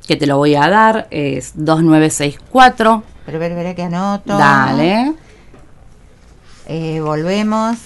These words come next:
Speaker 2: es dos nueve seis cuatro.
Speaker 1: Dos nueve seis cuatro, cincuenta y tres setenta veintisiete.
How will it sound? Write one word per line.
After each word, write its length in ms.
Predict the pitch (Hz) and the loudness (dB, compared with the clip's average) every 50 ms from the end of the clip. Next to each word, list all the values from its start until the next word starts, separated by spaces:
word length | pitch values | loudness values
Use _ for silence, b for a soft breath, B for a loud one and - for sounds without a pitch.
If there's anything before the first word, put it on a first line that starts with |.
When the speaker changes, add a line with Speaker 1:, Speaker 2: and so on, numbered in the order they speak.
| - - | -12 -8
Speaker 2:
es 440 | - 185 202 220 254 254 - - - - - - - - | -6 -4 -4 -4 -6 -8 -12 -18 -20 -20 -20 -20 -20 -18
dos 280 | - 165 180 190 202 214 | -10 -6 -4 -2 -2 -2
nueve 220 | 226 214 208 208 202 | -4 -4 -4 -4 -4
seis 160 | - 190 175 165 | -6 -8 -6 0
cuatro. 140 | 156 165 170 | 2 4 4
Speaker 1:
Dos 100 | 165 180 | 6 6
nueve 300 | 180 170 165 156 160 254 | 6 6 6 6 4 2
seis 320 | 285 - 196 190 196 190 - | 2 0 0 -2 -2 -2 -4
cuatro, 540 | - - 262 262 254 254 208 208 208 - - - | -2 0 2 2 2 2 0 -2 -2 -2 -6 -12
cincuenta 760 | - - - - 180 175 170 160 - 170 160 160 165 160 165 | -20 -12 -6 -2 -2 -2 -2 -2 0 0 0 0 0 0 0
y 120 | 165 165 160 | -2 -2 -2
tres 440 | 165 - 202 214 220 214 - - - - - | -4 -2 -2 0 -2 -2 -6 -10 -20 -20 -20
setenta 800 | - - - 170 160 - - 180 175 175 160 190 180 - - - _ - - - | -14 -8 -6 -6 -4 0 2 4 4 4 4 4 2 2 0 -6 _ -20 -18 -6
veintisiete. 960 | - 147 160 156 156 156 151 147 - - - 151 143 127 123 - 123 123 120 | -2 0 2 4 4 2 0 -2 -4 -4 -2 -2 -2 -2 -4 -6 -10 -10 -12